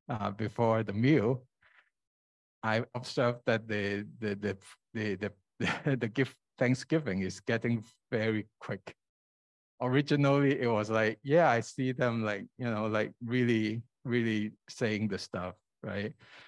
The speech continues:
And then it, it is getting shorter and shorter and shorter. And now it's like, it's like one flash, and I almost missed that,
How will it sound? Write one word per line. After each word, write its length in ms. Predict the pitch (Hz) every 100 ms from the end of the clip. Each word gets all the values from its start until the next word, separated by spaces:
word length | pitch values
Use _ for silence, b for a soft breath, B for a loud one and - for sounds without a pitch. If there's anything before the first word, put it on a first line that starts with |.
| B _ -
And 160 | 117 113
then 440 | 117 117 117 104 - _ _ _
it, 200 | 107 107 _ _ _
it 160 | - 90
is 160 | 90 -
getting 300 | - 101 104
shorter 400 | - 107 104 104
and 180 | 92
shorter 280 | 92 101 101
and 180 | 98 95
shorter. 380 | - - 107 120 117
And 200 | 98 107
now 220 | 110 107
it's 220 | 98 -
like, 400 | 104 92 95 98 -
it's 220 | 123 98
like 360 | 107 98 98 101 _
one 240 | 117 107 104
flash, 400 | - 101 90 113
and 260 | 98 95 92 _ -
I 140 | 95
almost 500 | 85 101 101 101 -
missed 280 | 110 104 - -
that, 240 | 76 -